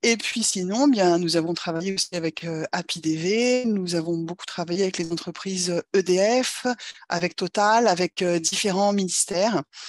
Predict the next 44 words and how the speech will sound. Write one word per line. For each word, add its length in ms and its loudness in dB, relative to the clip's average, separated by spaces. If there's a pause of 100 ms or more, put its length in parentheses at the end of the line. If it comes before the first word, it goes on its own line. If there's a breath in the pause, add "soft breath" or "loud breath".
(680 loud breath)
Euh, 480 2
ces 240 2
formations 420 2
en 100 0
entre-, 300 -6
en 140 -4
entreprise 560 2
ou 40 0
en 120 2
association, 600 0
elles 80 2
sont 380 -2
très 280 -2
importantes. 680 0 (400 loud breath)
Mais 140 -6
comme 240 2
le 80 4
disait 260 0
tout 180 -12
à 60 -4
l'heure, 240 4
euh, 460 -2
Nicolas, 680 2
elles 140 0
sont 220 -6
importantes 440 -2
parce 300 -4
que 100 -6
les 460 0 (480 loud breath)
salariés 640 4
vont 240 0
avoir 240 2
des 100 0
besoins 380 0
bien 220 0
particuliers 640 -2
en 100 2
termes 260 -2
de 100 0
logiciels 520 -2
métiers, 580 0
en 120 -2
termes, 340 -4
euh, 180 -4